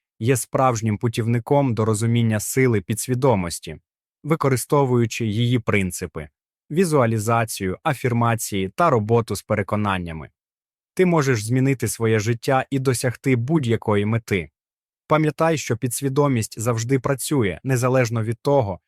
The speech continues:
усвідомлюєш ти це чи ні. Тож краще використовуй цю силу свідомо. Якщо тобі сподобалася ідея, спробуй застосувати її у своєму житті вже сьогодні. Почни з візуалізації своїх бажань,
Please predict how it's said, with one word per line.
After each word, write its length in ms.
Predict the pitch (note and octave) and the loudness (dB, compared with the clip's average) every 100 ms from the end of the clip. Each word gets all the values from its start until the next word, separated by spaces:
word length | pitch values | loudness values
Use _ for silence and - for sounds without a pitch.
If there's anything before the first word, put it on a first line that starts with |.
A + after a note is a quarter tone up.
| _ | _
усвідомлюєш 800 | - C3+ C#3 C#3 C#3+ B2+ G#2 G2 | -4 -2 -2 0 2 2 0 -2
ти 140 | - A2 | -4 -8
це 360 | - C3 B2 - | -2 0 0 -4
чи 220 | - - | -6 -2
ні. 280 | B2+ A2 E2+ - _ _ _ _ | 0 0 -2 -10 _ _ _ _
Тож 220 | - D3+ - | -2 -2 -2
краще 460 | C3 C3+ A#2+ - | -2 0 0 -4
використовуй 720 | G#2+ A#2 B2+ B2+ - C3+ A#2 | -4 -2 -2 -2 0 0 0
цю 240 | G#2+ - C#3 | -2 -2 -4
силу 360 | - B2+ A2 | -2 -2 0
свідомо. 600 | G2+ A#2+ B2 A#2 G2 F2 D#2 _ _ _ | -2 -4 0 2 2 -2 -10 _ _ _
Якщо 360 | A#2+ C#3 - E3 | -2 -2 0 0
тобі 200 | C#3 C3 | 0 -2
сподобалася 760 | - C#3+ C#3 B2 A2+ A2 - A2+ | -2 0 2 4 2 0 -2 -4
ідея, 540 | C#3+ C3 D3 B2 E2+ - _ | -2 0 2 2 -2 -8 _
спробуй 440 | - - F3+ D3+ B2 | -16 -2 0 2 2
застосувати 760 | A2 - A2+ - A#2 A2+ - G2+ | 0 -4 -6 -2 0 0 0 -2
її 180 | F#2+ | -2
у 140 | F#2+ C3+ | -4 -6
своєму 440 | - C3 B2 A#2 | -2 0 2 2
житті 420 | G#2+ A#2+ - C3+ | 0 -4 -2 -2
вже 200 | G#2+ G2+ | -2 -2
сьогодні. 640 | A2+ D#3 C3+ C#3 F#2 E2 D2 _ _ _ | -2 -2 0 0 0 -6 -16 _ _ _
Почни 420 | - C#3 - D3 | -2 0 2 0
з 80 | A#2 | 2
візуалізації 840 | A2+ A2+ A#2+ A#2 A2 A#2+ A2+ - G#2 | 0 0 2 2 0 0 -2 -4 -6
своїх 340 | - A2+ G#2+ | -2 -2 0
бажань, 560 | A2+ B2 A2+ A2 F#2 | 0 -2 0 -2 -2